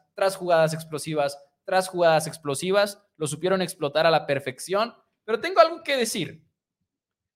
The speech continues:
Dos mil doce, Calvin Johnson termina con mil novecientas sesenta y cuatro yardas. Dos mil veintiuno, Cooper Kupp se acercó un poquito, mil novecientas cuarenta y siete yardas.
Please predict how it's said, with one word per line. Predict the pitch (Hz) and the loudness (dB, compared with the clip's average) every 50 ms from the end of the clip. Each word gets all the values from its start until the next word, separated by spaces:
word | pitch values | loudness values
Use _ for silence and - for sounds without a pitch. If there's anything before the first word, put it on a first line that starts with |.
| _ _ | _ _
Dos | _ 185 202 226 214 196 | _ 2 2 2 2 2
mil | 247 285 311 277 | 0 -2 -2 4
doce, | 233 254 262 254 262 156 110 - - _ _ _ _ _ _ _ _ _ _ _ _ _ _ _ _ _ _ _ _ _ _ _ | 8 8 8 8 6 0 -8 -10 -14 _ _ _ _ _ _ _ _ _ _ _ _ _ _ _ _ _ _ _ _ _ _ _
Calvin | - 156 170 196 202 202 214 202 180 | 0 6 6 6 6 6 2 2 6
Johnson | 170 190 185 185 175 - 131 104 104 - - - _ _ _ _ _ _ _ _ _ _ _ | 6 6 6 6 2 0 -2 -4 -6 -10 -16 -20 _ _ _ _ _ _ _ _ _ _ _
termina | 151 151 151 160 170 175 165 165 | 0 2 2 4 4 2 2 2
con | 165 151 139 139 | 0 0 0 0
mil | 151 160 170 175 | 0 0 0 2
novecientas | 175 170 156 - - 151 151 - 160 143 | 2 0 0 0 -2 -4 -2 -2 -4 -4
sesenta | 139 - 143 139 131 135 | -4 -6 -8 -4 -4 -4
y | 113 | -2
cuatro | - 127 123 - - - | -2 -2 -4 -2 -4 -4
yardas. | 127 123 120 117 101 92 82 - - _ _ _ _ _ _ _ _ _ _ _ _ _ _ _ _ _ _ _ _ | 0 0 0 0 -2 -4 -12 -16 -20 _ _ _ _ _ _ _ _ _ _ _ _ _ _ _ _ _ _ _ _
Dos | _ 175 185 185 | _ 0 0 2
mil | 208 254 294 294 | 0 0 -2 -2
veintiuno, | 320 311 311 294 302 247 262 285 302 294 240 - | -4 -4 -6 -6 -6 -2 -2 0 2 0 0 -2
Cooper | - 269 269 262 262 214 | -4 -6 -6 -6 -8 -4
Kupp | - 247 247 247 - | -2 -2 -2 -2 0
se | - 220 | 0 0
acercó | 202 214 202 175 160 - 208 | 0 2 0 -2 0 0 2
un | 214 220 196 - | 2 2 0 -4
poquito, | 202 196 - 208 202 - 185 175 160 160 160 - - - _ _ _ _ | -8 -6 -6 -6 -4 0 2 2 2 2 -2 -8 -18 -20 _ _ _ _
mil | - 151 190 214 | -4 -2 0 2
novecientas | 220 220 208 185 160 160 180 175 170 160 190 170 - | 4 4 4 2 2 2 0 -2 0 0 0 -2 2
cuarenta | - 175 165 156 147 147 147 156 | 4 4 4 4 4 0 -2 -4
y | 147 139 | -4 -4
siete | - - 170 170 165 165 180 160 | -4 -4 -4 -4 -4 -2 -4 -2
yardas. | 135 143 151 156 139 123 104 - - | 2 4 4 4 2 0 -4 -6 -10